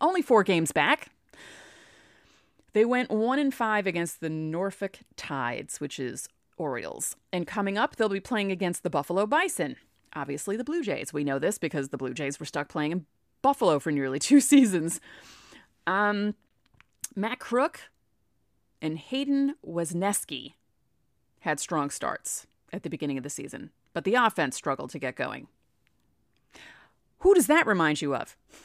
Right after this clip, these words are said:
Two strong pitching performances, but the offense didn't do anything. Hmm, weird. <laughs> Is this an epidemic in the system? I'm just kidding. Um, oh,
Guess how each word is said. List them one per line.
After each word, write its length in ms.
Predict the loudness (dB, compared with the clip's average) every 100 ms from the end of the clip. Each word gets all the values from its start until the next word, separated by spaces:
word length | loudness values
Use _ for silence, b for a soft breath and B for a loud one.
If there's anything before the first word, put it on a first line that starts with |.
| B B B _
Two 240 | 0 2
strong 420 | 2 2 4 4 4
pitching 340 | 2 2 2
performances, 680 | 2 4 4 4 2 0 2
but 140 | 2
the 100 | 4
offense 400 | 4 6 4 2
didn't 240 | -2 -4
do 160 | -2 0
anything. 420 | 0 0 0 0
Hmm, 720 | 2 2 4 4 2 0 -2 -6 -4
weird. 480 | -2 0 2 0 -4 _ _
<laughs> 960 | -16 -16 -20 -20 -20 -18 -14 -14 -12 -4
Is 200 | -2 2
this 380 | 4 4 0 B B B B B _ -2
an 100 | 2
epidemic 880 | 4 2 2 2 4 6 4 0 -14 _
in 140 | -2 0
the 80 |
system? 420 | 0 -2 -2 -2 -2
I'm 120 | -4
just 160 | -4 -8
kidding. 240 | -12 -14 B B B -10 -2
Um, 560 | 2 2 0 -4 -8 -14 _ _ _ _ _ _ _ _ _ _ _ _ _ _ _ _
oh, 320 | 6 6 6